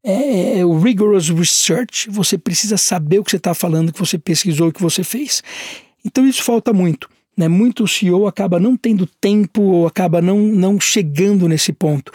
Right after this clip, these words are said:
Primeiro, você tem que ter um caso o, pra onde você quer chegar e isso esteja um embasamento técnico muito forte, tá? Primeiro ponto.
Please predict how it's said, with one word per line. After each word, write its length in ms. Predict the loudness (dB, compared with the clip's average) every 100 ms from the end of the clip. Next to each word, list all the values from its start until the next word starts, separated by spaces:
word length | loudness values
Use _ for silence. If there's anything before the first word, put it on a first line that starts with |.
| -18 -20 -20 -8
Primeiro, 400 | 0 2 4 2 -4 _
você 300 | -4 -2 0
tem 320 | -2 0 0 0
que 100 | -2
ter 220 | 0 0
um 100 | -2
caso 500 | -2 -2 0 -2 -6 -10 _ _ _ -4
o, 360 | 0 0 0
pra 180 | -2 0
onde 260 | 2 2 2
você 240 | 0 -2
quer 160 | -2 -2
chegar 440 | -2 0 0 -2 -6 -10 -2
e 80 |
isso 220 | 0 0 -6
esteja 400 | -4 0 2 0
um 40 |
embasamento 720 | 0 0 0 0 0 0 -4 -4
técnico 460 | -4 -4 -2 -2 -2
muito 160 | -2
forte, 460 | -4 -8 -10 -12 -14 _ _ _ _ _
tá? 200 | -6 -4
Primeiro 340 | -2 0 0
ponto. 380 | -2 -4 -4 -10